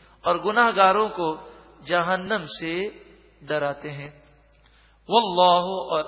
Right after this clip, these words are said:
اللہ تعالی، علی کل شیء قدیر، ہر چاہت پر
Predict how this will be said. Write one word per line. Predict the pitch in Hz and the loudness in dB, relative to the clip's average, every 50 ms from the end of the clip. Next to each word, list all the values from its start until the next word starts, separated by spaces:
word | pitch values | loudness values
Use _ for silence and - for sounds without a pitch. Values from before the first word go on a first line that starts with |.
| - - | -6 -10
اللہ | 180 170 170 175 165 156 - | -10 -6 -4 -4 -4 -4 -6
تعالی، | 160 156 151 151 151 156 165 170 165 165 160 | -6 -6 -4 -4 -4 -2 -2 -2 -2 -2 -2
علی | 160 160 160 151 151 - - | -2 -2 -2 -2 -4 -6 -8
کل | 233 254 247 208 170 | -10 -8 -8 -8 -8
شیء | 156 - - - 170 165 160 156 147 143 - | -8 -8 -8 -8 -8 -10 -12 -12 -14 -18 -14
قدیر، | - 160 147 147 160 185 208 220 220 202 - - - - - _ _ - - | -12 -12 -8 -8 -6 -6 -6 -8 -10 -12 -14 -20 -20 -20 -20 _ _ -6 -2
ہر | 190 196 170 151 | 0 0 0 0
چاہت | 143 - - 180 170 165 160 147 156 151 - - | -4 -6 -4 -4 -2 -2 -4 -4 -6 -8 -8 -8
پر | - 156 156 165 | -6 -4 -4 -4